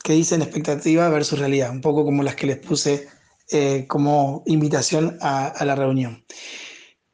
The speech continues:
Eh, básicamente lo que es, es, muestran las imágenes o una acción de, de una persona que hace algo súper bien,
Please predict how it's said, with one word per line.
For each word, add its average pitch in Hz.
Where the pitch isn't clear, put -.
Eh, 175
básicamente 202
lo 160
que 165
es, 180
es, 156
muestran 151
las 135
imágenes 147
o 139
una 147
acción 156
de, 143
de 139
una 147
persona 147
que 147
hace 143
algo 139
súper 156
bien, 190